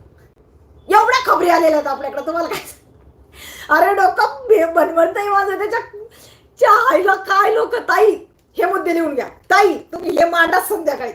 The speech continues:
ताई, तुम्ही उपोषणाला बसणारे नाही, याच, याच, याची चौकशीच लावा, याचं नावच घ्या. हे याच्या ताफ्यातले लोक मला सांगायला लागले.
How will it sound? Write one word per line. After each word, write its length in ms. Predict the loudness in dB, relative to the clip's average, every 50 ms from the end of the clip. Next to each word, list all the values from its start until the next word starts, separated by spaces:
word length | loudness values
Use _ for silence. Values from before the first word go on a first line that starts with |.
| -14 _ _ -20
ताई, 400 | -20 _ -2 2 2 4 2 2 -2 -6 -12 _ _ -6
तुम्ही 240 | -4 0 0 0 0
उपोषणाला 520 | 0 -2 -4 -4 -4 -2 -2 -4 -2 -2
बसणारे 380 | -2 -2 0 0 0 0 0 0
नाही, 280 | -2 -2 -2 -2 2
याच, 220 | 2 2 2 0 -2
याच, 320 | 0 0 0 0 0 -2 -4 -2
याची 200 | -2 -2 -2 -2
चौकशीच 520 | -4 -4 -6 -4 -4 -4 -2 -2 -2 -2 -2
लावा, 300 | -2 -2 -2 -2 -4 -6 -10 -10 -6
याचं 280 | -4 -4 -2 -2 -2 0
नावच 380 | 0 0 2 2 0 0 0 -2
घ्या. 160 | -4 -6 -6 -10 -14 -20 -20 -20 _ _ _ _ _ _ _ -12
हे 260 | -8 -6 -4 -4 -4
याच्या 300 | -4 -6 -6 -4 -4 -4
ताफ्यातले 580 | -4 -4 -6 -8 -6 -6 -6 -6 -4 -2 0
लोक 240 | 0 0 0 0 -2
मला 240 | 0 2 2 2 2
सांगायला 460 | 0 -2 -4 -2 -2 2 2 2 2
लागले. 380 | 2 0 0 -2 -2 -4 -10